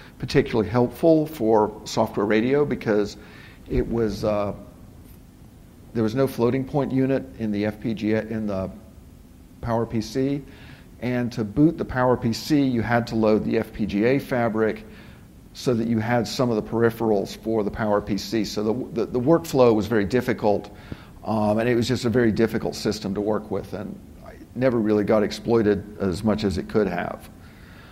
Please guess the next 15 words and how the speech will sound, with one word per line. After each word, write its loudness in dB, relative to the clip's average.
Um, 2
I 8
came 2
on 4
the 2
scene, 0
um, -2
around -2
two -4
thousand 2
four, -2
two -6
thousand 0
and -2
five 2